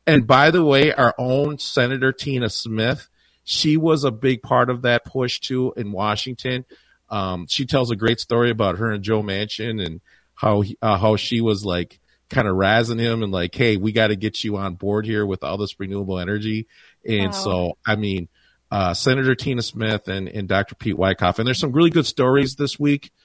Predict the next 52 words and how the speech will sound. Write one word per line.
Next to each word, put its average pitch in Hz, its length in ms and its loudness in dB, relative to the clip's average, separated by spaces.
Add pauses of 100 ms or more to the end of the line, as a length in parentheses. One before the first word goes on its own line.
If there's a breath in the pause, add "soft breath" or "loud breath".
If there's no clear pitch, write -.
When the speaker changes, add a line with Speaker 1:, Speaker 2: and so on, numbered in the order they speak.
(240 soft breath)
Speaker 1:
Haley, 151 440 4 (360 loud breath)
on 117 260 0
them, 127 420 2
um, 101 380 -2
with, 113 220 -2
through 113 160 0
N 117 160 0
P 107 200 -4
R 95 220 2
and 90 80 -6
stuff, - 260 -6
and 95 80 -8
they've 90 120 -4
been 87 120 -4
running 85 300 -4
'em. 78 140 -8
So, 85 340 -2 (300 soft breath)
uh, 107 240 2
everyone 127 320 4
can 101 140 -6
check - 220 -2
those 98 220 -2
out. 90 340 0
But, - 280 -4
uh, 80 220 0 (340 soft breath)
you 117 100 -10
know, 104 140 -2
they 110 120 4
were 117 120 4
very 107 240 2
crucial 107 420 -4
to - 140 -8 (100)
all 104 300 2
of 92 80 -4
this 90 200 -6
work 90 220 -4
that 85 160 -2
was 85 140 -8
done. 87 240 -4
And 80 120 -10
so 82 280 -6 (200 soft breath)
it's - 100 -2
always 139 200 6
good 139 160 2
to 123 80 -2
see 123 180 0
Minnesota 107 460 0
voices 95 480 -2
out 87 140 0
there 101 100 0
in 90 80 -2
Washington 85 640 -4